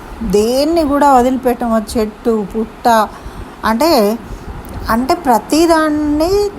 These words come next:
దైవ స్వరూపంగానే భావిస్తాం అన్నమాట. అటువంటిది మన సాంప్రదాయం. ఇక్కడ అదే చెప్తున్న, తిరుమల కొండ మీద మొత్తము ప్రతి చేతన, అచేతన వస్తువులన్నీ కూడా అతి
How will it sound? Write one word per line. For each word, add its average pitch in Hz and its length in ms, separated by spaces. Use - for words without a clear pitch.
దైవ 254 360
స్వరూపంగానే 302 840
భావిస్తాం 247 840
అన్నమాట. 190 400
అటువంటిది 277 680
మన 240 440
సాంప్రదాయం. 160 720
ఇక్కడ 320 300
అదే 262 220
చెప్తున్న, 302 560
తిరుమల 277 640
కొండ 226 440
మీద 269 320
మొత్తము 254 520
ప్రతి 208 560
చేతన, 226 420
అచేతన 233 580
వస్తువులన్నీ 226 1000
కూడా 185 580
అతి 233 240